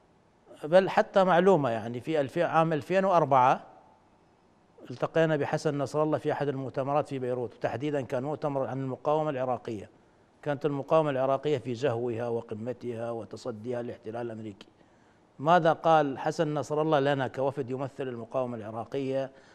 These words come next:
والقوى المناهضة للاحتلال؟ بهذه الصيغة. أستغرب كيف أن الفئة الفلانية من الشعب العراقي التي قاتلت الصهاينة في جنوب لبنان ترحب بالاحتلال الأمريكي،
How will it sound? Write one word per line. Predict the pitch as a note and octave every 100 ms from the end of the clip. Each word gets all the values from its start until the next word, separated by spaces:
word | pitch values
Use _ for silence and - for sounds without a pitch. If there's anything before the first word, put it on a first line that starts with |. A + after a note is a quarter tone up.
| _
والقوى | C3 A2+ D3+ C3+
المناهضة | B2 B2 A2+ A2+
للاحتلال؟ | A2 - G#2+ - - _ _ _ _ _ _ _ _ -
بهذه | A#2 G3 F3
الصيغة. | E3 - D3 G#2+ G2 - _ _ -
أستغرب | D#3+ - - F#3+ D#3+ C#3 G#2+ - - _ _
كيف | E3 F3 E3+
أن | D#3 D3+
الفئة | C3 F#3 F3
الفلانية | D3+ D#3+ D3+ D3+ D3+ C3
من | B2+
الشعب | - F3 D#3 D#3
العراقي | C#3 C#3+ B2+ - B2+
التي | B2+ B2+ C3+
قاتلت | - E3 D#3+ D3 A#2 - - _ _ _ D3+
الصهاينة | - D3 C3 D#3 D3+
في | B2+ D3
جنوب | C3+ D3 E3+
لبنان | E3 D#3 E3 E3 E3+ E3+ - _ _ _ _ _ _ _ _ _ _ _ _ _ _
ترحب | D#3+ E3+ - C#3
بالاحتلال | B2+ A2+ - A#2
الأمريكي، | A2 G2 F2+ - -